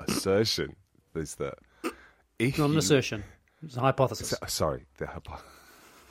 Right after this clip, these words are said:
Speaker 1: <laughs> if, if you were drunk, I wouldn't be, <laughs> because it's seven forty-six in the morning where I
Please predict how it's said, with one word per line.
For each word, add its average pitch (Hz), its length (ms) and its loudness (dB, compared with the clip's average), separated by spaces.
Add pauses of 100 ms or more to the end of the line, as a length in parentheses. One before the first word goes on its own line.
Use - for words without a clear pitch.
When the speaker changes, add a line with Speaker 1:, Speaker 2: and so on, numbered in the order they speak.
(160)
Speaker 1:
<laughs> 85 840 -8 (840)
if, 127 220 0 (140)
if 131 280 0
you 110 180 -2
were 101 220 2
drunk, 71 480 -8 (460)
I 101 180 -2 (100)
wouldn't - 300 -12
be, - 200 -10 (140)
<laughs> - 180 -6
because - 420 -4
it's - 300 -10
seven 98 360 0
forty-six - 720 -4
in 110 180 0
the - 80 -8 (140)
morning - 420 8 (100)
where 113 260 4
I 135 160 2